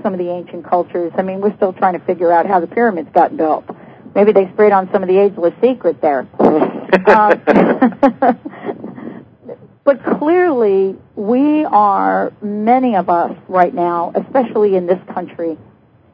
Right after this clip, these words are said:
it's almost as if we are obsessed with the idea of,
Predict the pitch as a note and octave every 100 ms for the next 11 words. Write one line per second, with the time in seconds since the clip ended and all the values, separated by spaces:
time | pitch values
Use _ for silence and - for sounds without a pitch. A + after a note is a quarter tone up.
0 | _ - A#3 A#3 C#4 D4+ D#4 - - -
1 | A3 G3+ G#3 - G#3+ G3 F#3 F3 - -
2 | A3 G3 F3+ - - - - _ _ _
3 | G#3 G3+ G#3 - F#3 G3 G3+ F#3+ F#3 E3
4 | E3 - - _ _ - F3+ F3 F3 F3+